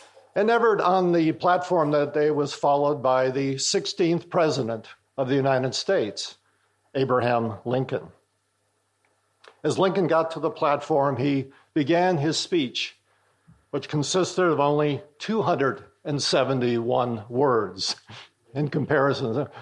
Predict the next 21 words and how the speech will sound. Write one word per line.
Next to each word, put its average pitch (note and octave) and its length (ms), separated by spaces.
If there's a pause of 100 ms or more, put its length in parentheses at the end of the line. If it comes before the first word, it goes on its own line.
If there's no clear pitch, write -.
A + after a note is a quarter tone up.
maybe C#3+ 160
this C#3+ 220
is C#3 100
a B2+ 60
lesson C3 460
for C3+ 160
us C3 180
as A#2+ 140
orators B2+ 580
or C3 60
speakers C3+ 520
today. C#3 520 (1500)
He F#3+ 100
delivered G#3+ 440
this - 500
speech F3 500
in D#3 120
less D#3 340
than D#3 400
two E3+ 220
minutes. C#3+ 560